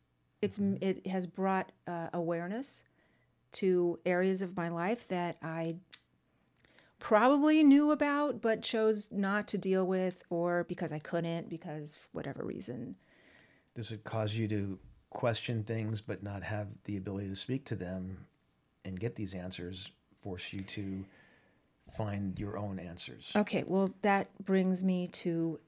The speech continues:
Speaker 1: the topic.
Speaker 2: Wow, really?
Speaker 1: Because it has everything to do with that.
Speaker 2: Okay.
Speaker 1: About answers and not getting your answers.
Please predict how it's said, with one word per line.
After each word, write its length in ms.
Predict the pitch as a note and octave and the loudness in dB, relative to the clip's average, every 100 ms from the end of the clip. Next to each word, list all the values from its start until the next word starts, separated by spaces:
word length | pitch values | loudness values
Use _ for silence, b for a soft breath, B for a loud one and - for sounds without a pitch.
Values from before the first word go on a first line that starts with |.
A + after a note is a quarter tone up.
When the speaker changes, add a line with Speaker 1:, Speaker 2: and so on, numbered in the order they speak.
| _ - | _ 0
Speaker 1:
the 80 | |
topic. 600 | B3 - D4+ D4+ C#4+ - - _ _ b b b b b b _ _ _ - | 0 2 2 4 0 -2 -20 _ _ b b b b b b _ _ _ -14
Speaker 2:
Wow, 240 | - - - _ _ _ | -12 -12 -14 _ _ _
really? 260 | A2 B2+ - _ _ _ - | -10 -10 -10 _ _ _ -6
Speaker 1:
Because 280 | A3+ B3 A3 | -2 2 4
it 80 | A3 | 4
has 200 | A3 G3 A3+ | 2 2 6
everything 300 | A3+ A#3 A3+ | 8 8 8
to 60 | |
do 120 | G3 F3+ | 6 4
with 120 | E3+ | 2
that. 240 | D#3 - - _ _ _ _ _ - | -4 -6 -10 _ _ _ _ _ -16
Speaker 2:
Okay. 340 | F2+ - C3 - | -12 -8 -8 -2
Speaker 1:
About 420 | G3 F#3+ F#3 F3+ | 2 6 6 4
answers 600 | F#3+ F3 D#3 C#3+ - - - _ _ _ _ _ _ _ _ - | 2 -2 -2 -4 -4 -10 -12 _ _ _ _ _ _ _ _ -2
and 760 | F#3+ F#3 F3+ E3+ E3+ E3 D#3+ | 0 2 2 0 0 -2 0
not 260 | F#3+ F#3+ F#3+ | 2 2 2
getting 300 | G3 B3 A#3+ | 4 8 8
your 160 | D#3 | 6
answers. 600 | D#3 C3+ - - - - | 0 -2 -4 -8 -8 -10